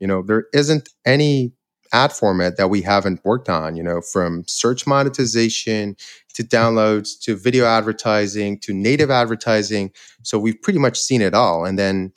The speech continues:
pretty much to the end of the time that we spent at ironSource, this is when mobile started, you know, pretty much exploding,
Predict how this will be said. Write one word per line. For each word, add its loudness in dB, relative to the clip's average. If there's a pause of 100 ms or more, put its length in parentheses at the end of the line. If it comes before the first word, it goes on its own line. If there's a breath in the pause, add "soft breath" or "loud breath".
(520)
pretty 0
much 0
to 2
the -4
end 2
of 0
the 0
time 0
that 0
we 2
spent -2
at -2
ironSource, 0
this -2
is -8
when 0
mobile 2
started, 0 (360 soft breath)
you 0
know, 0
pretty 0
much 0
exploding, 0